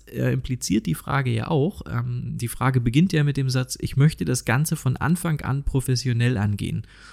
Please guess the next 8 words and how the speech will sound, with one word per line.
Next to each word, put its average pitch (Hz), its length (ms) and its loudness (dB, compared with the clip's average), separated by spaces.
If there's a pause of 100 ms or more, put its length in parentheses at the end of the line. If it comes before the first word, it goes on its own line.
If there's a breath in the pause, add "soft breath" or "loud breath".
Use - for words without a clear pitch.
(200 soft breath)
Und 110 460 4 (400 soft breath)
da 151 480 6 (260)
ist, - 360 -2 (160)
möchte 139 240 6
ich - 60 -4
sagen, 139 220 2
dass 117 200 0
kein 208 600 0